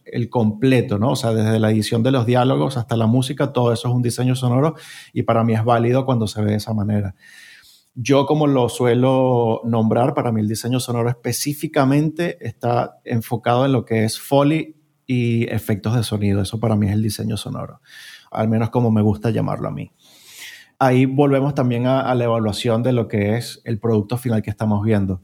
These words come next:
Hay mucho que hacer en Foley porque hubo de repente en el, en el rodaje mucho sonido que,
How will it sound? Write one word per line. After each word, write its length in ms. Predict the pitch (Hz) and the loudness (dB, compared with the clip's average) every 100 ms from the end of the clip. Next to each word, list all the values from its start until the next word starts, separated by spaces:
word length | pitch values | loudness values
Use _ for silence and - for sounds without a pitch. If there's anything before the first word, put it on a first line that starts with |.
| _ - _ _ _ 104 | _ -20 _ _ _ -4
Hay 140 | 110 | 0
mucho 400 | 120 135 131 143 | 4 4 4 2
que 60 | 123 | 0
hacer 240 | 117 117 | 0 0
en 160 | 117 110 | 0 0
Foley 420 | - 131 120 123 | 0 2 4 2
porque 640 | 117 117 98 117 107 107 107 | 0 -2 -2 0 2 4 4
hubo 640 | 113 117 120 123 120 120 | 2 4 4 4 4 2
de 140 | 117 | 0
repente 380 | 117 113 110 104 | -2 -2 -2 0
en 40 | 113 | -2
el, 120 | - | -2
en 140 | 110 110 | -4 -2
el 120 | 104 | 0
rodaje 480 | 104 104 104 - 113 | 0 2 2 0 0
mucho 420 | 110 110 104 123 | 2 2 0 -4
sonido 460 | - 107 104 107 104 | -4 -2 0 0 -2
que, 340 | 110 101 104 | -2 -2 -4